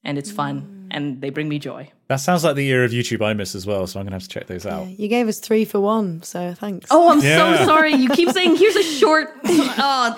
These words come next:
Speaker 1: I'm
Speaker 2: No,
Speaker 1: so
Speaker 2: no, no,
Speaker 1: sorry.
Speaker 2: it was great. You gave us an
Speaker 1: <laughs>
Speaker 2: answer for Taha and Melissa, who are in our thoughts and prayers.
Speaker 3: Yes, there we go. And then final question, excluding, again, three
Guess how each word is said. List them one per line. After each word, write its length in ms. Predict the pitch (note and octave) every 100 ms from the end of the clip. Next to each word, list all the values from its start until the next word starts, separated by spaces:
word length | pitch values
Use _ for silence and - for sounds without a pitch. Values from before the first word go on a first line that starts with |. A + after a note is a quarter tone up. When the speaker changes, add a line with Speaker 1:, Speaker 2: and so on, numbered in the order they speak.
| -
Speaker 1:
I'm 140 | B3
Speaker 2:
No, 120 | C4
Speaker 1:
so 0 |
Speaker 2:
no, 140 | D4+ E4
no, 100 | E4
Speaker 1:
sorry. 80 | D#4+
Speaker 2:
it 20 |
was 120 | F#3
great. 220 | F#3 B3
You 80 | A#3+
gave 180 | B3 B3+
us 80 | B3+
an 100 | A#3+
Speaker 1:
<laughs> 120 | A3+
Speaker 2:
answer 240 | A3+ C#4 A3
for 340 | - G#3+ G3+
Taha 300 | G3+ G3+ G3
and 120 | F#3+
Melissa, 300 | F#3+ F#3 - E3+
who 140 | F3
are 260 | F3 F3 - _ -
in 120 | F3
our 80 | E3
thoughts 220 | D#3 E3 E3
and 80 | D#3
prayers. 280 | D#3+ D#3 C#4 -
Speaker 3:
Yes, 320 | G#3 - - - -
there 80 | A3
we 80 | C#3+
go. 180 | G2 F#2 - - -
And 100 | D#3+
then 260 | D#3 D#3
final 320 | C3+ F3+ G#3
question, 600 | F#3 G2 - - E2+ G2+ - _ _
excluding, 600 | C#3+ C#3+ - F3+ F3+ D#3 C#3
again, 320 | B2+ A#2 A#2
three 440 | A#2 B2 A#2 A2+